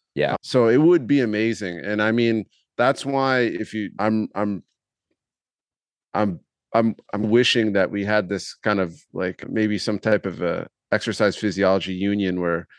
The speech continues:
Speaker 2: you know, so many athletes had to be inducted in, in, in essentially, it's almost like jury duty. Like, if it's per
Speaker 1: Yeah.
Speaker 2: year,
Speaker 1: <laughs>
Speaker 2: you, you,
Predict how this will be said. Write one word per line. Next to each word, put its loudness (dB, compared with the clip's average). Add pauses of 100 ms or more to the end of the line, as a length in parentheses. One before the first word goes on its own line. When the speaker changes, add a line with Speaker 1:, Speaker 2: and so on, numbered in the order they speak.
(220)
Speaker 2:
you -2
know, -2 (200)
so 2
many 2
athletes -2
had 0
to -6
be -4
inducted -2
in, -4
in, -6
in -6
essentially, -2
it's -6
almost -2
like 0
jury -2
duty. -4 (320)
Like, 2
if -8
it's -2
per 0
Speaker 1:
Yeah. 0
Speaker 2:
year, 0 (300)
Speaker 1:
<laughs> 0
Speaker 2:
you, 2
you, 0